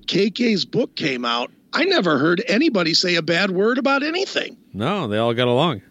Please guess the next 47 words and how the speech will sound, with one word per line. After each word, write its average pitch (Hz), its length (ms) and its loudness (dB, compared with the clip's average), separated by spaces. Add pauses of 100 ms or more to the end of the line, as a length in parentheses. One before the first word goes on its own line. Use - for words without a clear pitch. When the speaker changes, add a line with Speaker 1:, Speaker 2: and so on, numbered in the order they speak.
(560)
Speaker 1:
Well, 277 200 2
even 330 280 2
when 359 120 0
they 381 100 2
didn't, 359 380 -2
they 165 120 2
weren't 320 220 2
getting 160 260 0
along 170 280 0
with 156 120 -2
Halford 165 420 -4
for 247 100 -8
ten 269 280 -2
years, 320 280 0
but 165 140 0
I 165 100 2
never 214 360 2
saw 160 260 2
those 147 200 0
guys 147 280 -2
saying, 135 320 -2 (420)
"Halford 170 420 -2
sucks," 160 600 0
or 135 300 0 (160)
"Fuck 165 220 0
him," 180 480 0
you 160 100 2
know, 156 160 2
or 165 80 0
nothing. 180 540 -2 (400)
They, 185 180 0
they 190 320 0
always 220 460 0
took 226 360 -2
the, 214 340 0 (100)
the 208 140 0
high 262 280 0
road 139 340 0
and 139 140 -4
just 175 220 -2
were 170 100 0
like, 156 200 0
"Well, 131 120 -2
Rob's 139 320 -2
doing 175 220 0
his 185 180 0
thing, 277 360 0